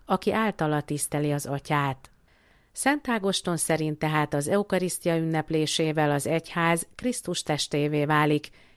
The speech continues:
így valósul meg a megváltás műve, ami Krisztushoz hasonlóvá tesz minket, és a szeretet közösségben épít.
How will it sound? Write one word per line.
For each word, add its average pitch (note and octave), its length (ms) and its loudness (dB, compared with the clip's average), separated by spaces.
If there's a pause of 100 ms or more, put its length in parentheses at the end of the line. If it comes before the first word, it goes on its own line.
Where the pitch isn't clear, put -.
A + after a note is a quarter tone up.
(100)
így A3+ 240 0
valósul D3 540 0
meg D3+ 320 2
a D#3 80 -4
megváltás D#3 760 0
műve, E3 420 2 (460)
ami A3 220 4
Krisztushoz E3+ 680 -4
hasonlóvá D3+ 720 0
tesz - 300 0
minket, E3 540 0
és - 200 -2
a A#3 60 0
szeretet D#3 560 -2
közösségben D3 800 -2
épít. C#3 580 -4